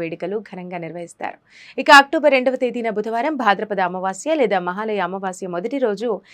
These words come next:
ఎంగిలిపూల బతుకమ్మ మహాలయ అమావాస్య రోజు జరుగుతుంది. అక్టోబర్ మూడవ తేదీన గురువారం అశ్వయుజ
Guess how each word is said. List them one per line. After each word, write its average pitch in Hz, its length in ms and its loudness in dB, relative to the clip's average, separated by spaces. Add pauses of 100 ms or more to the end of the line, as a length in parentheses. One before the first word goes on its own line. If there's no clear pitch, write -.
(260)
ఎంగిలిపూల 285 500 4
బతుకమ్మ 190 360 -2 (300)
మహాలయ 240 440 0
అమావాస్య 196 460 -8
రోజు 170 220 -10
జరుగుతుంది. 196 440 -8 (440)
అక్టోబర్ 196 380 -4
మూడవ 185 200 -6 (100)
తేదీన 190 280 -6 (100)
గురువారం 202 380 -2 (380)
అశ్వయుజ 277 400 -2